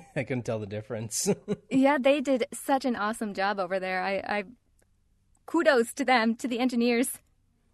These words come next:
Speaker 1: 'Cause it, 'cause recording music is a different beast from recording, like, vocals.
Speaker 2: Oh, yeah. Oh, yeah, totally. <laughs> I did, um, a little thing where I went in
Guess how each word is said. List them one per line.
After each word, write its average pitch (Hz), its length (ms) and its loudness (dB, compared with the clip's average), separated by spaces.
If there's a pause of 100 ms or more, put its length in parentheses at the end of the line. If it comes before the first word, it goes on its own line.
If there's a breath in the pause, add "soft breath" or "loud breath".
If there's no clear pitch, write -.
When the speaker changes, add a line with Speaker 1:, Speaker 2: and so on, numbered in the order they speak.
(140)
Speaker 1:
'Cause 127 160 -4
it, 135 260 -4
'cause 123 240 -6
recording 127 540 -2
music 120 640 -4
is 107 440 -10 (280)
a 113 100 -10
different 113 540 -6
beast 107 280 -8
from 104 140 -10
recording, 98 540 -10
like, 95 180 -12 (220)
vocals. 101 720 -10 (360)
Speaker 2:
Oh, 240 140 2
yeah. 190 340 -10 (500 loud breath)
Oh, 233 160 6
yeah, 214 240 4
totally. 202 840 2
<laughs> - 0 -
I 214 180 4
did, 220 240 4
um, 190 360 0 (340 loud breath)
a 226 60 -2
little 240 360 4
thing 202 320 -4
where 185 280 0
I 175 360 -4 (100)
went 190 260 -8
in 233 400 2